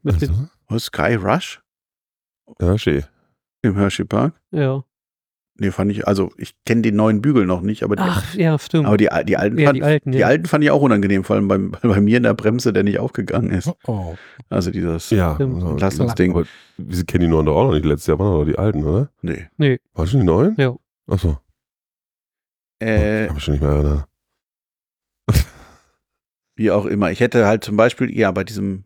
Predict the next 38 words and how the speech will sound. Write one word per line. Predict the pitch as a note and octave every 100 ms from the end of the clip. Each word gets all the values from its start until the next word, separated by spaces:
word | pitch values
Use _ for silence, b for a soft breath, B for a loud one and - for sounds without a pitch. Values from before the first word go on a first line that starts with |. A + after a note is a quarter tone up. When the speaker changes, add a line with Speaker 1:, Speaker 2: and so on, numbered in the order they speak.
| _
Speaker 3:
bei | F#2+
diesem | F#2 F#2+ F#2+ F#2+ - - _ _ _ - _
Stall | - - A2+ A#2 C3
vor | A#2 A#2
dem | G#2+ G2 G2
Dive | G2 A2+ C3
Loop | C3 A#2+ -
so | A2
ein | G#2 G2 _ _ _
bisschen | - D3+ - - - C3+ C3+ B2+ B2+ - _ b b b b b b b _
weniger | A2 A#2 B2 A2+ G2+
G, | A#2+ C#3
also | A#2+ G#2+
weniger | A#2+ A2+
hängen, | F#2+ B2+ C#3+ D#3 D3
sondern | A#2 A2+ A2
mehr, | A#2 A#2+ B2 A#2+ _ _ _ _ _ _ _ -
ne, | C3
wenn | A#2
er | G#2+
noch | G#2+
Speaker 2:
Ein | F#2
bisschen | F2+ F2
mehr | D#2+
Kraft | - G2+ - -
rein, | D#2+
also | - D#2
dann | D#2+ D#2
doch | F2+
Speaker 3:
Wenn, | - -
wenn | G#2
er | C3
noch | A#2
Speaker 2:
positive | F#2+ D#2
G | D2 D2+
sozusagen. | C#2+ C#2 -
Speaker 3:
Ja, | A2+ B2+ C3 A2 -
zumindest, | - A2 A2 G#2 -